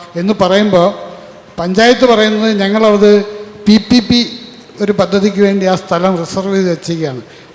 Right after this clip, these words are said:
വർഷങ്ങളോളം ആ പദ്ധതി നടക്കുന്നില്ല. പക്ഷേ പഞ്ചായത്തുകൾ ക-, അവർ മുൻകൂട്ടി തന്നെ ഓരോ പദ്ധതി തയ്യാറാക്കുന്നു, ജനങ്ങൾക്ക്, ജനങ്ങൾക്ക് ആവശ്യമായ ഒരു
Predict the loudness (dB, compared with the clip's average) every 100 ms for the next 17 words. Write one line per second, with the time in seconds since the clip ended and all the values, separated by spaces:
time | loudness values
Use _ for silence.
0 | -4 -2 0 4 4 6 4 2 2 2
1 | 2 0 -2 0 0 -2 -12 -16 -20 -20
2 | -20 -4 -4 -2 0 2 2 4 2 2
3 | 0 -6 -8 -2 -2 -2 -8 -6 -2 0
4 | -2 -2 -2 0 2 2 4 2 0 0
5 | 2 2 2 0 2 0 -2 -2 -2 -4
6 | -10 -20 -20 -20 -10 -4 0 2 0 0
7 | 2 2 0 -6 -4 0 0 2 2 2
8 | 2 0 2 2 2 0 -6 -12 -18 -18
9 | -4 4